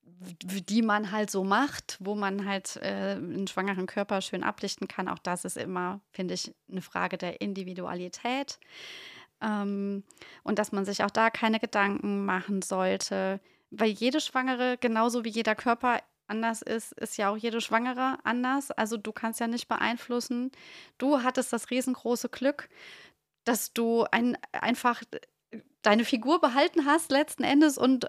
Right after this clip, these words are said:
und einfach nur einen wunderschönen Bauch, äh, vor dir hergetragen hast. Andere kämpfen dann vielleicht schon mit ein bisschen mehr rundum und trotzdem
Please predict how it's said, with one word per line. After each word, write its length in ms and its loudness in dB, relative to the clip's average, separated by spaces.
und 140 6
einfach 220 4
nur 120 0
einen 100 -2
wunderschönen 520 -2
Bauch, 500 2
äh, 380 4
vor 160 6
dir 120 4
hergetragen 760 0
hast. 400 0
Andere 320 6
kämpfen 460 2
dann 320 6
vielleicht 520 0
schon 500 4
mit 360 -2
ein 160 0
bisschen 400 2
mehr 440 6
rundum 600 4
und 120 4
trotzdem 800 2